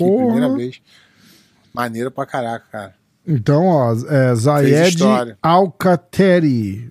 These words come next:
Speaker 1: venceu Iruniwa por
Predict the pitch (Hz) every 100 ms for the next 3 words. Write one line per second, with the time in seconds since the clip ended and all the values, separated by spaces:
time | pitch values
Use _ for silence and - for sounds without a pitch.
0 | - 135 143 131 - - 147 160 160 156
1 | - 180 202 202 175 180 190 147 117 104
2 | 131 _ - 127